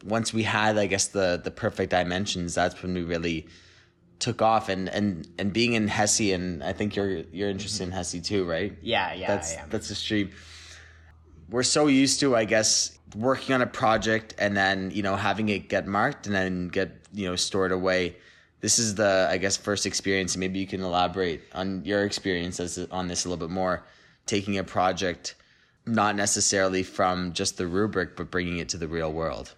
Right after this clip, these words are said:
Speaker 2: Yeah, to kinda add on to that, one thing that iBiomed didn't teach me yet, or,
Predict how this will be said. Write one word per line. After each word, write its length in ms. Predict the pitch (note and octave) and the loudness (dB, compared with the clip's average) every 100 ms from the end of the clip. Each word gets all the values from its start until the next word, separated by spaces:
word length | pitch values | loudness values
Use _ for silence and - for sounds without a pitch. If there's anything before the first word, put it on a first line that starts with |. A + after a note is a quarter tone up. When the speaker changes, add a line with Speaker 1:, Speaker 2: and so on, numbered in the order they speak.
| - | -4
Speaker 2:
Yeah, 540 | C3 C3 A2 - - - - | 4 6 6 2 -2 -8 -6
to 140 | D#3 | -2
kinda 240 | E3 F#3 | 2 4
add 260 | G3 C3 C3 | 6 6 6
on 160 | A#2 B2+ | 6 2
to 140 | C#3+ | 4
that, 340 | C#3+ D3 D3+ | 4 6 4
one 220 | B2 C3 D3+ | 0 0 0
thing 320 | D3 C#3 C3+ | 0 0 4
that 200 | B2 - | 4 4
iBiomed 800 | A#2 A2+ A2 A2+ A#2+ A2+ G#2 F#2+ | 2 4 6 6 4 2 0 -2
didn't 560 | A2+ A2 A#2+ A2+ - | -4 -2 -2 -4 -10
teach 320 | - B2+ B2 - | -8 -6 -4 -4
me 400 | D3+ F3 F3+ - | -2 -2 -2 -4
yet, 400 | G#2 A#2 F3+ - | 0 2 2 0
or, 400 | - A#2+ A#2 G#2+ | 2 4 4 0